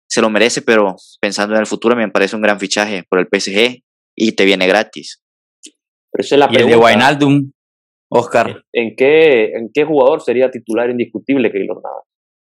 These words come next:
Speaker 2: Digo, ¿en
Speaker 3: ¿En
Speaker 2: qué,
Speaker 3: qué
Speaker 2: en
Speaker 3: equipo?
Speaker 2: qué, en qué club?
Speaker 1: En
Speaker 2: Porque
Speaker 1: la
Speaker 2: si
Speaker 1: Juve, en, en el Inter, creo que está mejor que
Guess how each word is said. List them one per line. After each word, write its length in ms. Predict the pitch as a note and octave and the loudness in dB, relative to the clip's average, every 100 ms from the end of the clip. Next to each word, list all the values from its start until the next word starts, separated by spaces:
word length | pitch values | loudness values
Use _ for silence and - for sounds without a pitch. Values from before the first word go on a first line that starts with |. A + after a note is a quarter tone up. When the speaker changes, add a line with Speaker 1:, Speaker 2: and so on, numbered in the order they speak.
| _ _ _ _ _ _ | _ _ _ _ _ _
Speaker 2:
Digo, 180 | B2+ B2+ | 0 2
¿en 60 | G#2+ | 2
Speaker 3:
¿En 40 | |
Speaker 2:
qué, 60 | A2 | 2
Speaker 3:
qué 80 | C#3+ | 4
Speaker 2:
en 60 | |
Speaker 3:
equipo? 220 | C3+ A#2+ | 2 2
Speaker 2:
qué, 220 | C3 B2 A#2+ | 0 0 -4
en 80 | A#2 | -4
qué 140 | B2 | -2
club? 400 | C#3+ E3 A2 - _ _ _ _ _ _ G2 | 0 0 0 -6 _ _ _ _ _ _ -4
Speaker 1:
En 140 | G2 | -2
Speaker 2:
Porque 180 | F#2 F2+ | 0 2
Speaker 1:
la 80 | E2 | 2
Speaker 2:
si 140 | F2+ | 4
Speaker 1:
Juve, 440 | B2 A#2+ B2+ C3+ - _ _ _ - | 4 4 0 -2 -14 _ _ _ -8
en, 320 | - F2+ F2 E2+ E2+ - _ _ _ _ _ _ - | -6 -4 -6 -10 -12 -16 _ _ _ _ _ _ -6
en 180 | F#2+ F#2+ | -4 -2
el 180 | F2 G2+ | 0 0
Inter, 380 | C3 B2 B2 G#2+ - | 0 0 0 0 -4
creo 140 | F#2+ F#2 | -2 -2
que 60 | |
está 200 | F2+ G2 | -2 -4
mejor 260 | F#2+ F#2+ G2+ | -2 -4 -2
que 200 | F#2+ | -6